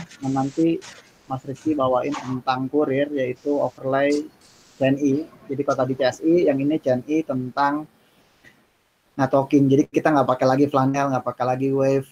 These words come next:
nggak pakai lagi Kaliko dan teman-temannya, tapi pakai project OpenStack yang namanya Kurir.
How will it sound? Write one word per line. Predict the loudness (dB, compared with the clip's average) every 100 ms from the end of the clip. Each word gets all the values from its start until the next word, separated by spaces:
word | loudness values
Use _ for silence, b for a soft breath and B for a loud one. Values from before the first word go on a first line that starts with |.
| -8
nggak | -8
pakai | -8 -6 -4
lagi | -4 -4 -6 -4
Kaliko | -6 -4 -4 -4
dan | -4
teman-temannya, | -4 -8 -8 -6 -6 -6
tapi | -6 -6
pakai | -8 -10 -6 -6
project | -4 -8 -8 -6
OpenStack | -6 -8 -16 -10 -10 -10
yang | -14
namanya | -12 -10 -10
Kurir. | -14 -20